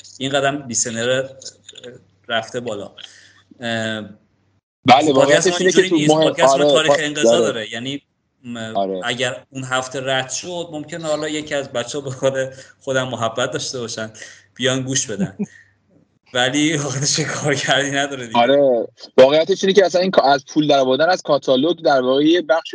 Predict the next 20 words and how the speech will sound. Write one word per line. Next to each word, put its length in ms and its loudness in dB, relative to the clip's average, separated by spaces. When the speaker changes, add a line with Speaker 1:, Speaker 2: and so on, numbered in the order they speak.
Speaker 2:
مهمی 320 -20
از 160 -10
پولیه 280 2
که 140 -2
ممکنه 400 -2
یک 240 2
رسانه‌ای 460 0
در 240 4
بیاره. 240 0
یعنی 220 -2
شما 240 -4
یه 100 2
کاتالوگ 440 -2
دارید، 280 -4
ده، 120 2
صد 340 0
شماره، 340 -4
دویست 320 -10
شماره 360 -2
هست 520 2